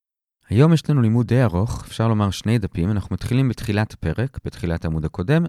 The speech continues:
ונסיים בסוף כ"ב עמוד א'. השיעור היום בהתאם יהיה יותר ארוך, עשרים דקות.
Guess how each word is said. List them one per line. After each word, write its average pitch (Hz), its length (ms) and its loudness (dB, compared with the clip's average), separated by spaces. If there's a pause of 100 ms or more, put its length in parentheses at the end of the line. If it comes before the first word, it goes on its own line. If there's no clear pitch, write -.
(140)
ונסיים 113 680 -2
בסוף 92 360 -2
כ"ב - 400 -2
עמוד 71 240 -4
א'. 98 160 2 (480)
השיעור 139 280 2
היום 139 180 4
בהתאם 143 380 0
יהיה 123 100 0
יותר 143 320 -2
ארוך, 160 400 0 (100)
עשרים 117 520 4
דקות. - 540 -2